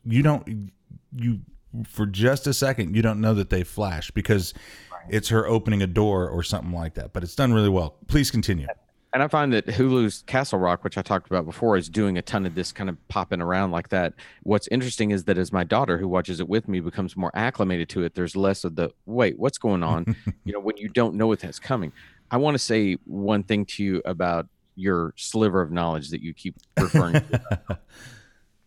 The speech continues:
Speaker 2: Film, anything that you fall in love with like this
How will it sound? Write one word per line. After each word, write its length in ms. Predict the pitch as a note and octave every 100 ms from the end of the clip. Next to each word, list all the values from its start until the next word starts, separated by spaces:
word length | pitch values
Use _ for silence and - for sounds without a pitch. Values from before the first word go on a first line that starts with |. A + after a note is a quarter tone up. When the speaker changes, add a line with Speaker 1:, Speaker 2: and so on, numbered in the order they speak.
| _ _ _ _
Speaker 2:
Film, 520 | _ - D3+ E3 D#3+ C3+ _ _ _ _ _ _ _ -
anything 720 | D#3 F#3 - B2+ B2+ A2+ E2
that 140 | G#2+
you 140 | G2+ G#2
fall 280 | - G2+ G2+
in 100 | F#2+
love 160 | G2
with 180 | F#2 F2
like 220 | F2 -
this 280 | E2+ E2+ -